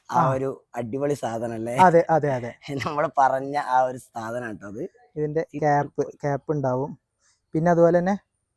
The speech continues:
Speaker 2: ബോഡി ട്രാൻസ്പെറന്റ്
Speaker 1: ഇതിലെ
Speaker 2: ആയിരിക്കും.
Speaker 1: ആരുടെ അടുത്തും ഇല്ലാത്തൊരു വെറൈറ്റി ആണുള്ളത്.
Speaker 2: ഇ-,
Speaker 1: ഒരു, ആ, ഉണ്ട്, പക്ഷെ
Speaker 2: ഇപ്പൊ
Speaker 1: വളരെ
Speaker 2: കുറവാ, ഇപ്പൊ
Speaker 1: കുറവാണ്
Speaker 2: വളരെ
Speaker 1: അല്ലേ?
Speaker 2: കുറവാ ആൾക്കാര്.
Speaker 1: നമ്മൾ കണ്ടതിന്റെ
Speaker 2: ഉം.
Speaker 1: വേറെ ഒരു ഇപ്പം പറഞ്ഞ see through koi എന്ന് പറഞ്ഞ ആ
Speaker 2: ഉം.
Speaker 1: ഒരു സംഭവമാണ് ഇപ്പൊ കാണുന്നത്. എന്ത് രസമായ കാണാൻ. ഇത്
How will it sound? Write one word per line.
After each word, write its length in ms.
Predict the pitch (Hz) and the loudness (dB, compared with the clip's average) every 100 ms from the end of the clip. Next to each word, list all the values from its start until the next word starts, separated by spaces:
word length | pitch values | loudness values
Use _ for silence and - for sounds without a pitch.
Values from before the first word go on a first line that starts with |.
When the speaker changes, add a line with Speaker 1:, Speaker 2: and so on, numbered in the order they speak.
| _ _ _ _ | _ _ _ _
Speaker 2:
ബോഡി 260 | 139 151 151 | 2 4 2
ട്രാൻസ്പെറന്റ് 600 | 139 139 131 - 131 127 | 0 -2 -2 -2 -2 2
Speaker 1:
ഇതിലെ 120 | 185 | 6
Speaker 2:
ആയിരിക്കും. 260 | 202 190 120 | 6 6 2
Speaker 1:
ആരുടെ 380 | 151 165 185 196 | 2 2 2 0
അടുത്തും 260 | 180 190 | -2 -2
ഇല്ലാത്തൊരു 500 | 180 147 156 165 156 | -2 0 0 0 -2
വെറൈറ്റി 400 | 123 104 104 98 | -4 -8 -10 -12
ആണുള്ളത്. 400 | - 98 113 156 214 220 | -14 -14 -14 -12 -10 -10
Speaker 2:
ഇ-, 120 | - _ - | -12 _ -4
Speaker 1:
ഒരു, 120 | 165 - | -2 -2
ആ, 200 | 151 156 | -2 0
ഉണ്ട്, 320 | 180 226 269 254 | 2 6 12 12
പക്ഷെ 280 | 233 262 233 | 10 4 6
Speaker 2:
ഇപ്പൊ 200 | 233 208 | 8 8
Speaker 1:
വളരെ 200 | 190 - | 8 12
Speaker 2:
കുറവാ, 180 | 262 247 | 12 12
ഇപ്പൊ 140 | 196 | 12
Speaker 1:
കുറവാണ് 220 | 160 196 | 12 12
Speaker 2:
വളരെ 240 | 175 170 170 | 12 12 10
Speaker 1:
അല്ലേ? 120 | 160 | 8
Speaker 2:
കുറവാ 240 | 147 139 | 6 6
ആൾക്കാര്. 280 | 131 120 127 | 2 0 -2
Speaker 1:
നമ്മൾ 280 | 156 156 175 - | 0 2 0 4
കണ്ടതിന്റെ 680 | 147 151 156 180 170 185 240 | 4 4 0 0 0 -4 -4
Speaker 2:
ഉം. 120 | 427 _ _ _ - | -6 _ _ _ -4
Speaker 1:
വേറെ 320 | 127 143 156 | 4 6 6
ഒരു 80 | 170 | 2
ഇപ്പം 220 | 165 165 | 0 0
പറഞ്ഞ 340 | 156 143 147 165 | 2 0 0 -4
see 160 | 151 | -6
through 200 | 143 143 | -10 -8
koi 140 | 147 143 | -6 -6
എന്ന് 120 | 139 | -8
പറഞ്ഞ 140 | 135 | -10
ആ 200 | 139 151 | -4 -2
Speaker 2:
ഉം. 80 | 160 | -2
Speaker 1:
ഒരു 140 | 151 160 | -2 -8
സംഭവമാണ് 600 | 139 127 120 120 113 110 | -14 -14 -14 -14 -14 -20
ഇപ്പൊ 140 | _ - | _ -20
കാണുന്നത്. 300 | 110 110 113 | -18 -18 -18
എന്ത് 140 | 139 | -12
രസമായ 500 | 139 120 - 127 120 | -10 -12 -10 -10 -10
കാണാൻ. 380 | 110 110 - 139 151 - _ _ _ _ - _ _ _ 165 160 | -12 -14 -8 -6 -6 -12 _ _ _ _ -20 _ _ _ -4 -2
ഇത് 140 | 180 | 0